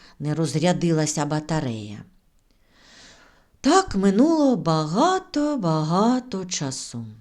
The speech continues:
І ось одного разу на звичному місці їжі та води не знайшлося.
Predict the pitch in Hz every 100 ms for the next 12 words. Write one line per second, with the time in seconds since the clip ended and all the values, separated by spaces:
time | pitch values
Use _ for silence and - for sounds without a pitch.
0 | _ _ _ _ _ _ _ _ _ _
1 | _ - 294 415 453 - - 185 180 180
2 | 165 156 147 226 349 320 294 302 - _
3 | _ _ _ - 175 240 285 370 440 427
4 | - 165 151 147 143 196 320 - - 285
5 | 254 147 160 233 294 302 302 302 170 160
6 | 160 143 214 262 285 285 247 262 254 -
7 | 131 117 113 - 117